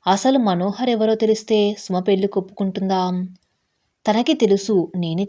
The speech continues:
చెప్పాను. తనకి నచ్చెప్పాకే ఈ పెళ్లి చూపులకు ఒప్పుకుంది. అంతా మీరు మీరు మాట్లాడుకున్నాక ఇక నా నిర్ణయంతో పని ఏముంది? నాకిది వాళ్ళ కొత్త కాదుగా.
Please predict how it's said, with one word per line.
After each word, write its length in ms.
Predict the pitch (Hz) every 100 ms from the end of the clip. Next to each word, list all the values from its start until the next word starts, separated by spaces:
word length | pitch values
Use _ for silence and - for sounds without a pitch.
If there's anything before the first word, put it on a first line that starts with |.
| 214
చెప్పాను. 580 | 208 202 196 185 139 - _ _ _ _ _ - 214
తనకి 220 | 226 226
నచ్చెప్పాకే 800 | 180 - - 220 226 190 185 262
ఈ 100 | 262
పెళ్లి 340 | 220 185 190 202
చూపులకు 320 | 196 196 202
ఒప్పుకుంది. 520 | 190 196 196 185 151 135 - _ _ _ _ _ _ _ 170
అంతా 300 | 175 190 294
మీరు 380 | 226 175 214
మీరు 200 | 240 247
మాట్లాడుకున్నాక 1120 | 233 220 214 226 220 220 214 214 214 302 240 185 - 220
ఇక 200 | 220 202 185 185 185 - _ _ -
నా 160 | 196 202
నిర్ణయంతో 560 | 175 190 226 240 269
పని 360 | 262 180 165 202
ఏముంది? 500 | 220 220 220 220 214 202 208 _ _ _ _ _ 202
నాకిది 440 | 208 214 233 214
వాళ్ళ 300 | 190 170 190
కొత్త 320 | 208 190 190
కాదుగా. 720 | 202 202 202 196 196 185 147